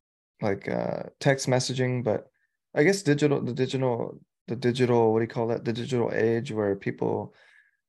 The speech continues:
are kind of more to themselves and don't really <laughs> socialize. Like, I know your, your, your, your whole company is based on social interactions, really. But I feel like, you know, when you mentioned, like, the sales thing and, like, being, getting re-,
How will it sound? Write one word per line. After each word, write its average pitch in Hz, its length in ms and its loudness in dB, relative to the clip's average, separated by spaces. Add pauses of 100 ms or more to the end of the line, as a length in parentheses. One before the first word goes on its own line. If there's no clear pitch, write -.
(120)
are - 60 -16
kind 135 220 2
of 113 60 2
more 117 180 4
to 120 120 -2
themselves 117 560 0
and - 360 -8
don't 113 280 0 (140)
really 117 280 2
<laughs> - 20 0
socialize. 147 640 4
Like, 143 100 4
I 147 80 6
know 196 100 6
your, 175 200 4
your, 156 180 2
your, 151 180 -2
your 131 140 0
whole 127 140 0
company 143 340 -6
is 107 160 -6 (440)
based 131 300 2
on 110 340 0 (200)
social 135 320 -2
interactions, 113 560 0
really. 104 260 -4 (440)
But 117 240 2
I 107 120 -2
feel 156 180 0
like, 135 200 -2
you 123 60 0
know, 123 80 0
when 117 140 0
you 117 100 -6
mentioned, 120 360 -6
like, 110 240 -6
the 120 80 -4
sales 110 400 2
thing 107 260 -4
and, 98 80 -4
like, 107 180 -2
being, 110 240 0
getting 104 360 0
re-, 117 260 -2